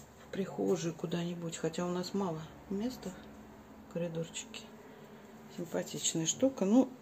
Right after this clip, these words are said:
понятно, что это новодел, это не старина, но всё же.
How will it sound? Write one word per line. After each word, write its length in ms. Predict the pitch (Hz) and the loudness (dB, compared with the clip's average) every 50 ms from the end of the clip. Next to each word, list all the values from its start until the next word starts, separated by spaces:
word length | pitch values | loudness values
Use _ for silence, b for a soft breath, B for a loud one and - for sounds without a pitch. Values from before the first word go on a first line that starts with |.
| - | 0
понятно, 340 | - 240 262 277 269 - 185 | 6 8 10 10 8 8 2
что 140 | - - 175 | 2 2 0
это 100 | - 180 | 2 2
новодел, 500 | 180 180 185 196 202 196 208 269 311 277 | 4 6 8 6 6 8 8 8 8 8
это 180 | 214 - - | 8 6 2
не 60 | 175 170 | -2 -2
старина, 500 | - - - 196 208 208 202 220 254 269 | 0 0 2 4 4 6 6 8 8 8
но 200 | 226 180 190 196 | 8 8 4 2
всё 260 | - - - 170 165 | 0 -2 0 0 0
же. 140 | 165 170 | 0 -4